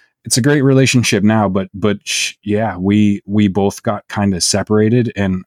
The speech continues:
I, you know, it's, it's like, you're like this, like,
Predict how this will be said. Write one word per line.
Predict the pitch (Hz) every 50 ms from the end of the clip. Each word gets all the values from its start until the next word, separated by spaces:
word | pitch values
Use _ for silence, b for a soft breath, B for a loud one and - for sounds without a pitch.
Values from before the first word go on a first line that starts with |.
| _
I, | - 90 92 92 92 92 92 -
you | - 104 110
know, | 107 110 117
it's, | 117 110 - -
it's | 107 107 -
like, | 110 107 98 _ _
you're | - 110 110 110 107
like | 101 98 90 -
this, | - 98 85 - - - - -
like, | 92 85 80 -